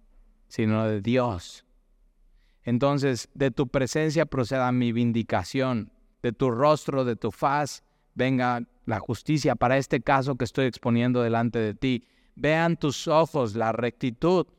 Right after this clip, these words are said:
Ve, ve Dios, yo espero en ti.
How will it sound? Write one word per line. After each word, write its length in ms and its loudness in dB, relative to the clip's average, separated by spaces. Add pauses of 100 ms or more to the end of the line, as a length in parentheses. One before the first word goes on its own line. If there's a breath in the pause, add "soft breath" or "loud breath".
(200)
Ve, 580 0
ve 160 4
Dios, 640 -4 (480)
yo 160 4
espero 400 2
en 120 0
ti. 440 -2